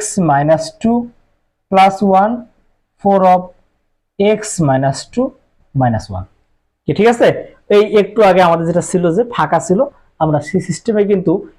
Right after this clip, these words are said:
f of x minus two এর মানটাও নির্ণয় করতেছি। তাহলে এখানে কি পাবো আমরা? এখানে পাবো four x minus eight plus one, four x minus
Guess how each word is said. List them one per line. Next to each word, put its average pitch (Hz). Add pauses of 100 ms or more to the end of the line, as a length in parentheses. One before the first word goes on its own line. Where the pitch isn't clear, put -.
(260)
f -
of 156 (200)
x - (140)
minus 147
two 226
এর 175
মানটাও 143
নির্ণয় 143
করতেছি। 101 (400)
তাহলে 202
এখানে 240
কি 254
পাবো 135 (100)
আমরা? 95 (640)
এখানে 180 (120)
পাবো 170 (640)
four 196 (200)
x 190 (760)
minus 147 (340)
eight 190 (200)
plus 190 (200)
one, 233 (920)
four 196 (200)
x 190 (680)
minus 139